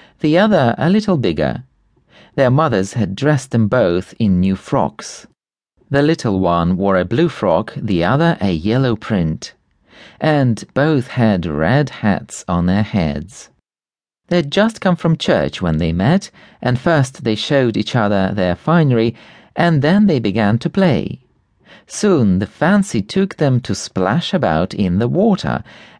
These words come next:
and the smaller one was going to step into the puddle,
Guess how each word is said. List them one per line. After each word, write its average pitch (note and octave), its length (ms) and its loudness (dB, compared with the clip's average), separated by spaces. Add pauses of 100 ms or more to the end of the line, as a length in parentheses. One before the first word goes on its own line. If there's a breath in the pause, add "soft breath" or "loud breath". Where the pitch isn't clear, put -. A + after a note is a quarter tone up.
and A#2+ 260 2
the A2 60 0
smaller D3 420 0
one F#2+ 300 2
was A2 260 -2
going D#3 380 2
to A2+ 100 -4
step - 420 -4
into D3 300 0
the C3+ 100 -2
puddle, G2 480 0